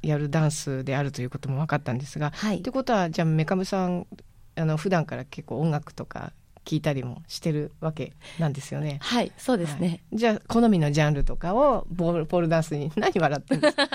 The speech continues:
Speaker 2: <laughs>
Speaker 1: 持ち込むようなこともある？
Speaker 2: あります。
Speaker 1: うーん。ちょっと今日二曲目にね、
Speaker 2: はい。
Speaker 1: めかぶさんが、<laughs> やっぱ好みというか、持ってきた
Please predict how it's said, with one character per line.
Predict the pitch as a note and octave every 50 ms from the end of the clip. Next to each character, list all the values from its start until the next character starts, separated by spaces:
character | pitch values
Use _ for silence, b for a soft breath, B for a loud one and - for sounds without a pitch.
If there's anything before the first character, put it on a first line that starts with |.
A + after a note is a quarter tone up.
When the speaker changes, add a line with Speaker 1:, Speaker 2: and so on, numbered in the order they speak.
| - - -
Speaker 2:
<laughs> | - - - -
Speaker 1:
持 | F#3 F3+ F3
ち | - -
込 | - F3+ F3+ F3 E3+ D#3+ - -
む | F#3 F3+ F3 F3 E3+ E3 D#3 - -
よ | - G3+ F3+ F3
う | E3
な | D#3 C#3+ C3+ - - B B B B B B B B B - -
こ | - F#3
と | - B3 B3
も | G3+ D#3+ B2 -
あ | - C3+ C3+
る？ | D#3 - - -
Speaker 2:
あ | A3 A#3+
り | B3+ C#4+ D4
ま | D4+ D4+ C#4+
す。 | - G#3+
Speaker 1:
う | F3+ D#3+ -
ー | - E3
ん。 | D#3+ E3 E3 E3+ E3+ E3+ E3+ F3 F3 F3 F3 F3 F3+ B B B B B B B B B B B -
ち | - B3
ょ | A3+
っ |
と | - F#3 E3+ - - -
今 | B3 A#3+ A3 F#3+
日 | F3 E3
二 | E3 D#3+
曲 | - G#3+ G#3+ G#3+ - A#3
目 | A#3 A3
に | F3+ D3+ C3+
ね、 | C#3 D3 D#3+ F3+ G#3+ C4+ - - - - -
Speaker 2:
は | - C4 B3+ G#3
い。 | G3
Speaker 1:
め | F#3+
か | - A#3 A#3
ぶ | A3 B3
さ | - C#4 C4 B3
ん | A#3+ A#3+
が、 | B3 C4 C4 B3+ G#3 E3 - - - - - - _ _ _
<laughs> | _ - - - - -
や | - G3 F3
っ |
ぱ | - - D#3+
好 | - A3 A3+ G#3+ F#3+
み | F3 E3+ D#3+
と | D#3 D#3+ E3
い | D#3+
う | D#3
か、 | D3+ D#3 D3+ D3 -
持 | - F#3 F3+ E3+
っ |
て | E3 - - - - G#3+ G3+
き | - - -
た | - - G#3+ G3+ G3+ F#3+ F3 D#3+ -